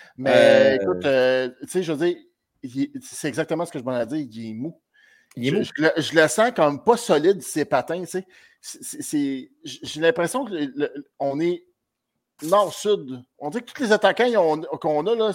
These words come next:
Speaker 1: ils ont une fonction, aux autres, c'est de driver le net. Tu sais, Josh Anderson, tu le regardes aller, là, il drive plus jamais le net, là. Je veux dire, il a beau essayer, mais il reste toujours en périphérie. Puis à chaque fois qu'il veut couper, ben, ses patins, moi, je, écoute, je sais pas ce qu'il aiguise, là.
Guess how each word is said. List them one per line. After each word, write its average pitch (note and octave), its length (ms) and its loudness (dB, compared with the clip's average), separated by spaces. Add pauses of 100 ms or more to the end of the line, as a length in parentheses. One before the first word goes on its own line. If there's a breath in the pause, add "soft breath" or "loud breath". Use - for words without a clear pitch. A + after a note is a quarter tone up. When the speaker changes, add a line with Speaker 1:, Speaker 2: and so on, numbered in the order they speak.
Speaker 1:
ils D3 140 0
ont D3 220 2
une A#3 140 -2
fonction, E3+ 420 0
aux E3 120 -2
autres, G3+ 160 -2
c'est D#3 80 -4
de C#3+ 60 -8
driver D3 300 0
le C#3 100 -4
net. D3 160 -2 (340 soft breath)
Tu - 80 -8
sais, A#3 60 -4
Josh A#3 180 2
Anderson, F3+ 420 0
tu G3+ 120 -4
le E3 60 4
regardes D#3 260 2
aller, G3+ 220 0
là, G#3 180 -4 (420 soft breath)
il D3+ 100 -4
drive C#3+ 360 2
plus D#3 160 -14
jamais C#3+ 440 -2
le G3 60 -10
net, E3+ 280 -4
là. F#3+ 80 -10 (280 soft breath)
Je - 80 -10
veux B2+ 60 -6
dire, E3+ 100 2
il E3 100 2
a F#3 60 6
beau G3+ 200 4
essayer, G3+ 340 0
mais F3+ 100 0
il D3 40 2
reste C#3+ 200 -4
toujours A#3 240 0
en A3 40 2
périphérie. F#3+ 480 -2
Puis A#3+ 100 2
à F3+ 40 4
chaque G3+ 160 -4
fois B3+ 100 0
qu'il A#3 120 -6
veut G3 80 -6
couper, - 320 -2
ben, G#3 180 6
ses - 180 -4
patins, A#3 360 0
moi, G3+ 100 -4
je, D#3+ 100 -4
écoute, C#3+ 200 -4
je - 60 -12
sais - 40 -12
pas C4 140 -2
ce - 80 -10
qu'il G3 360 -8
aiguise, F#3+ 360 -2
là. A3+ 100 -2